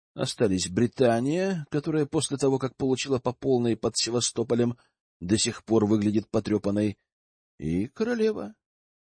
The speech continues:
Но это ещё полностью парусная, как наш Константин.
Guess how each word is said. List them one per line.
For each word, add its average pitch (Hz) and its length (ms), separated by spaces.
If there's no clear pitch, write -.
Но 104 160
это 107 220
ещё 123 240
полностью 165 460
парусная, 82 800
как - 180
наш 95 200
Константин. 107 720